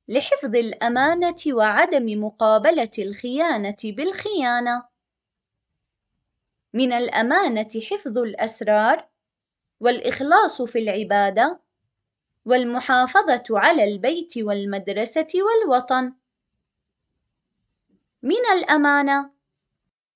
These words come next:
أن أعيد الأشياء التي أستعيرها في الوقت المحدد دون إتلافها.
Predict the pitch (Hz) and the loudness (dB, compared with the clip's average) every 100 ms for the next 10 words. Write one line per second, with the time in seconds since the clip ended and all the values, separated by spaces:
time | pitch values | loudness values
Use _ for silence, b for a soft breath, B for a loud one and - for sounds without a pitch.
0 | _ _ _ - 269 254 262 254 427 269 | _ _ _ 0 0 0 -6 -6 -4 -2
1 | 202 202 - 233 - 320 370 294 - 208 | 0 -2 -4 -6 -4 0 2 2 0 -2
2 | 220 302 349 254 220 214 214 - 233 214 | 0 0 0 -6 -4 -2 -4 -4 -2 -2
3 | 320 359 330 311 339 330 330 208 233 392 | -2 -4 -4 -2 0 0 -4 -8 -4 -4
4 | - - 220 208 208 220 285 262 320 269 | -6 -8 -6 -4 -6 -4 -6 -4 -6 -4
5 | 285 190 208 247 311 370 - 254 240 247 | -6 -6 -8 -6 -6 -8 -6 -2 -2 -2
6 | 247 233 240 240 | -8 -6 -6 -6